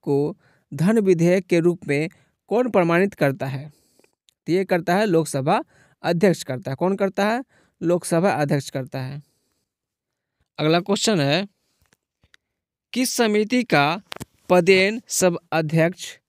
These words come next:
लोकसभा अध्यक्ष होता है? क्वेश्चन पूछा, किस समिति का पदेन अध्यक्ष लोकसभा अध्यक्ष होता है? तो वो, तो वो होता है नियम समिति का। किसका?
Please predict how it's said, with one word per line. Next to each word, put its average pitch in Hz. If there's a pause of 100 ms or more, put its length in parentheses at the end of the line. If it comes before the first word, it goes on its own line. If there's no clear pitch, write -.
(200)
लोकसभा 175
अध्यक्ष 147
होता 127
है? 127 (540)
क्वेश्चन 226
पूछा, 175
किस 233
समिति 226
का 123 (640)
पदेन 185
अध्यक्ष 165 (640)
लोकसभा 175
अध्यक्ष 160
होता 131
है? 131 (800)
तो 156
वो, 165
तो -
वो 185
होता 175
है 196
नियम 165
समिति 139
का। 127 (340)
किसका? 214